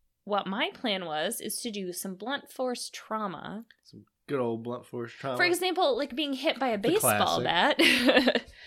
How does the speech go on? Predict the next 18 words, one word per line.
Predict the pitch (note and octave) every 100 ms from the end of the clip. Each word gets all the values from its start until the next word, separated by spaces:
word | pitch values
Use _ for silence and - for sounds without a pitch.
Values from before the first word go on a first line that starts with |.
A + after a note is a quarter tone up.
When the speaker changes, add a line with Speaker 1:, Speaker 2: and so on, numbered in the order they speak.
| - - -
Speaker 1:
Um, | B3+ A#3 G3 F#3 G3+ _ -
Speaker 2:
<laughs> | - _ _ _ -
Speaker 1:
because | D4+ D4+ F#4+
something | G#4 A4+ B4
like | G#4+ A#3+
that | B3 C4 C#4+
would | B3+
mimic | G#3 F#3+ G#3 B3
the | B3 A#3
damage | G3+ F#3 G3 A#3+ C4+ B3+
that | A3
you | A3 G#3+ G3+
would | F3 F#3 F#3
see | - F#3+
in | A3+
a |
car | - C#4 C#4+ D4+
crash. | E4+ E4+ F4+ F#4 -